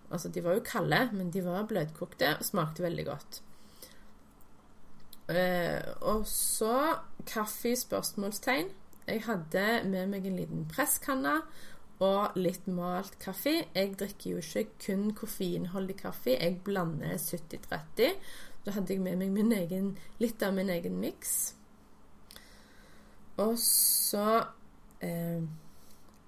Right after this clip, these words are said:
siden vi bo-, bodde i et feriehus, altså fullt utstyrt kjøkken,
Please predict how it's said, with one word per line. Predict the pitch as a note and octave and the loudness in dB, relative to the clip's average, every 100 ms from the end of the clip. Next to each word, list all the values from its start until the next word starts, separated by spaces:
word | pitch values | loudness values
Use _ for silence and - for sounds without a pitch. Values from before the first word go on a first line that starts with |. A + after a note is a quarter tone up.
| - - - | -18 -12 -2
siden | - A#3+ A3+ A#3+ | 4 6 6 6
vi | A#3 | 6
bo-, | G#3+ G#3 F3 E3 | 6 2 0 0
bodde | F#3+ D#3 | 0 0
i | - - | -2 -4
et | - E3 - | -6 -10 -10
feriehus, | - D#3+ E3+ F3+ F3 F3 - - - F3+ A4+ - - - - - - - - - - - - - - - - | -2 0 0 0 0 -2 -8 -8 0 6 6 6 0 -4 -14 -20 -20 -20 -20 -20 -20 -20 -20 -20 -20 -20 -4
altså | G#3 G#3 G3 F#3 F3+ - - | 0 4 4 4 0 -6 -16
fullt | - - A#3 A3+ B3+ - F3 | -10 2 6 6 4 -2 0
utstyrt | G3 - - F#3 F#3 - - - - - | 2 0 2 2 0 -4 -16 -16 -20 -2
kjøkken, | - F3 B3 | 2 4 4